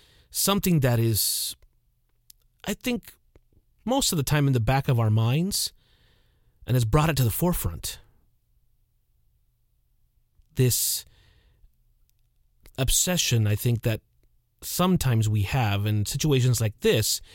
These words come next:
with the future. It, it, I mean, it's in our nature. We're always pressed with, with tomorrow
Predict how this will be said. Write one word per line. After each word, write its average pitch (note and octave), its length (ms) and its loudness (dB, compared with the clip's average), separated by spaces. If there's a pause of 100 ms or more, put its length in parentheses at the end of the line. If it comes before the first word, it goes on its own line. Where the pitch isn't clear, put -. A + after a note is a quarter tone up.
(440)
with A2 340 2
the G#2+ 60 -2
future. G#2+ 480 -2 (2250)
It, - 200 -6
it, - 120 -10 (280)
I - 60 -4
mean, C#3+ 120 2
it's D#3 140 0
in A#3 100 0
our G#3 80 2
nature. F#3 540 -2 (1200)
We're D#3 120 2
always A#3 300 -2
pressed - 540 -2
with, A#2 340 0 (960)
with C3 180 2
tomorrow C3 540 2